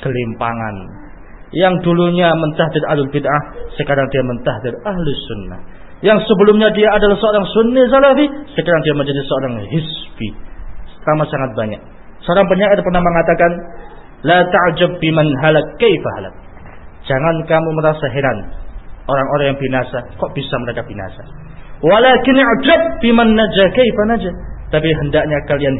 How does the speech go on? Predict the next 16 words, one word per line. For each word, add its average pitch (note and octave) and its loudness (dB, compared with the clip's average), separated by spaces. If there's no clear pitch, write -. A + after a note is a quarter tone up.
heran C3+ -2
dengan C3 -4
orang E3 0
yang D3+ -8
berhasil C3+ -2
dan F#3 4
selamat, A3+ 2
bagaimana D3 -4
dia C3 -4
bisa B2 -4
selamat. D3 -12
Orang-orang F3+ 4
yang F#3 -8
sekali F#3 2
ber-, F3 2
yang F#3+ 2